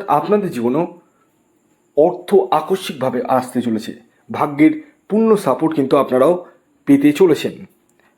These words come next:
এর পরবর্তী পাঁচ নম্বর যে রাশির নাম বলবো, যে রাশি আগামী বাহাত্তর ঘন্টার মধ্যে জকের ধন পেতে চলেছে, সেটি হচ্ছে মীন রাশি। মীন রাশির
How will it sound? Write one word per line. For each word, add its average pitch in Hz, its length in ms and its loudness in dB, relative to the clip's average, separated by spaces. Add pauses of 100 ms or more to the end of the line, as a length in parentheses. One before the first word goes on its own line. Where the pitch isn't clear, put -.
(500)
এর 156 160 0
পরবর্তী 208 420 2 (600)
পাঁচ 170 240 2
নম্বর 220 260 2
যে 156 60 4
রাশির 143 300 4
নাম 135 160 2
বলবো, 127 200 2 (760)
যে 151 160 2
রাশি 151 260 2 (300)
আগামী 180 300 2
বাহাত্তর 160 340 0
ঘন্টার 127 300 2
মধ্যে 131 220 2 (800)
জকের 156 360 2
ধন 156 120 2 (380)
পেতে 143 240 2
চলেছে, 196 280 2 (880)
সেটি 208 300 0
হচ্ছে 120 220 -4 (1400)
মীন 190 320 4
রাশি। 113 260 -2 (240)
মীন 170 180 6
রাশির 214 240 0